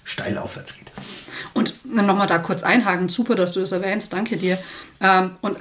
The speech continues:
Speaker 2: das ist auch insofern wichtig, dieses gesehen werden, weil unser Auftrag ja letztlich ist, dass wir hier Journalismus in der breiten Vielfalt, in der Perspektivenvielfalt schaffen. Und je mehr Menschen natürlich mit ihre, mit ihrem Blick auf die Welt hier rein denken und, äh, sich einbringen,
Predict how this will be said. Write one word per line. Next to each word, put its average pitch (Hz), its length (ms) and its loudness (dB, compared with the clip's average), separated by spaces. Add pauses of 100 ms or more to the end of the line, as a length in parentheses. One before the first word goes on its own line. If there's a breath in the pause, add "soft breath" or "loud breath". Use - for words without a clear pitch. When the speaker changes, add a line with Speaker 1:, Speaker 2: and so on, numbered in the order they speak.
Speaker 2:
das 202 140 2
ist 233 120 4
auch 247 100 2
insofern 226 600 2
wichtig, 214 320 0
dieses 202 320 -2
gesehen 202 480 4
werden, 214 480 6 (280 loud breath)
weil 190 280 6
unser 233 400 2
Auftrag 214 520 4
ja 196 100 4
letztlich 196 520 0
ist, 214 460 0
dass 196 180 2
wir 220 100 2
hier 220 160 4
Journalismus 220 840 2
in 202 280 -2
der 202 120 6
breiten 202 420 2
Vielfalt, 233 520 4
in 190 80 0
der 185 80 4
Perspektivenvielfalt 202 1200 2
schaffen. 165 440 2 (380 loud breath)
Und 208 180 2
je 208 100 4
mehr 233 380 6
Menschen 233 500 6
natürlich 220 520 4
mit 196 180 -2
ihre, 254 500 6
mit 226 160 -2
ihrem 262 260 4
Blick 269 240 4
auf 220 160 0
die 208 140 -4
Welt 202 320 2
hier 208 220 0
rein 247 920 0
denken 226 680 4
und, 196 360 -2
äh, 202 100 -4
sich 214 200 -6
einbringen, 202 720 4